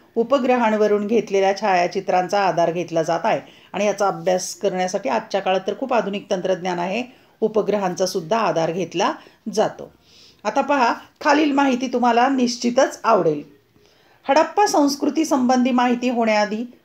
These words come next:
भारत आणि पाकिस्तानच्या प्राचीन इतिहासाच्या संदर्भात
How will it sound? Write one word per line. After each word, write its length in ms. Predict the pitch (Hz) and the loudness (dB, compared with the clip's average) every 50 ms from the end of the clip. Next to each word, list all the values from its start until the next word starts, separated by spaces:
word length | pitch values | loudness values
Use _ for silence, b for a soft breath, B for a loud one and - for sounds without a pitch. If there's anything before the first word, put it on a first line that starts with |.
| _ - | _ -6
भारत 360 | 214 247 247 214 214 233 269 247 - - - - | -2 2 4 4 4 4 2 0 -4 -10 -4 -2
आणि 220 | 226 254 294 370 | 0 0 0 0
पाकिस्तानच्या 680 | - - 247 240 - 226 220 - - 214 214 220 220 220 | 0 -2 -2 -2 -4 -6 -6 -2 0 0 0 2 0 0
प्राचीन 420 | 220 220 208 190 185 - 240 285 | 2 2 2 2 0 0 -2 0
इतिहासाच्या 580 | 330 277 - 226 214 202 196 190 196 185 202 190 | 0 0 0 0 0 0 0 0 -2 0 0 -2
संदर्भात 480 | 185 226 233 240 214 202 160 156 131 | -2 0 0 2 4 4 4 2 -2